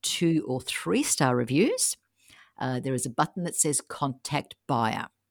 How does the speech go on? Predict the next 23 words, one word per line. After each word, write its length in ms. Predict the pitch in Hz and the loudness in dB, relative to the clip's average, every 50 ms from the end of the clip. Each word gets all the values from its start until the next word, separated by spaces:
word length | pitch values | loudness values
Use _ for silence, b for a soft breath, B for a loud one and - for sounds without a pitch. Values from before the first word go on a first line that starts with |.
| _ - - | _ -10 -6
And 120 | 143 - | -6 -4
you, 100 | - - | -4 -4
when 160 | - 131 135 | -2 -2 -2
you 80 | 127 120 | -2 -4
click 320 | - - - 233 269 269 | -6 -2 0 0 0 2
that 200 | - 180 160 - | 2 -2 -4 0
button, 340 | - 135 139 - - 254 349 494 - B B B B B B B B | 2 0 0 2 -2 -6 -6 -6 -12 B B B B B B B B
you 120 | - 190 180 | -2 0 2
have 140 | 190 180 | 2 2
an 80 | 202 196 - | 0 -2 2
option. 460 | - 190 190 - - - 151 - - - _ _ _ _ _ _ _ _ - | 2 2 2 2 0 0 0 -2 -2 -8 _ _ _ _ _ _ _ _ -6
So 100 | - 151 | -4 -4
again, 300 | 160 156 175 160 143 143 | 0 2 2 2 2 2
this 180 | 175 196 - - | 2 2 0 0
is, 240 | 262 233 - - | 0 -2 -2 -2
you 80 | 175 160 | -2 -4
know, 80 | 147 - - | -4 -4 -2
Amazon 340 | 160 160 165 170 160 165 151 | -4 -2 -2 0 -2 0 0
will 140 | 156 143 143 | 0 0 0
only 180 | 139 143 147 143 | 0 0 0 -4
give 200 | 127 - 151 143 | -2 -2 -2 0
you 80 | 143 139 | 0 -2
an 80 | 131 | -2